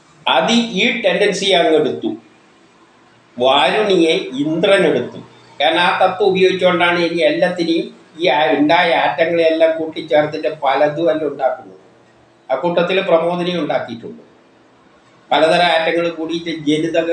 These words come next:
ഘടന ഉണ്ടായിട്ടാണ് പ്രമോദം ഉണ്ടായിരിക്കുന്നത്. അപ്പൊ ഇന്ദ്രൻ ഇതെല്ലാം ആ ഒരു എടുക്കാനും കൊടുക്കാനുമുള്ള ആ ആറ്റത്തിന്റെ ആൽക്കഹോളിക് സ്വഭാവം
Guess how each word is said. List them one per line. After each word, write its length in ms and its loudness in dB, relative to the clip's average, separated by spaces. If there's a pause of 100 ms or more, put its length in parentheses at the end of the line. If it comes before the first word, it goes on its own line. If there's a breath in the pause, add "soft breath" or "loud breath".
ഘടന 200 -4 (120)
ഉണ്ടായിട്ടാണ് 440 -2 (100)
പ്രമോദം 400 -6
ഉണ്ടായിരിക്കുന്നത്. 440 -10 (1800)
അപ്പൊ 140 0 (120)
ഇന്ദ്രൻ 360 2
ഇതെല്ലാം 300 2 (260)
ആ 80 2 (200)
ഒരു 160 4 (560)
എടുക്കാനും 520 2
കൊടുക്കാനുമുള്ള 720 2 (1160)
ആ 20 2 (240)
ആറ്റത്തിന്റെ 640 0 (1040)
ആൽക്കഹോളിക് 800 2
സ്വഭാവം 500 0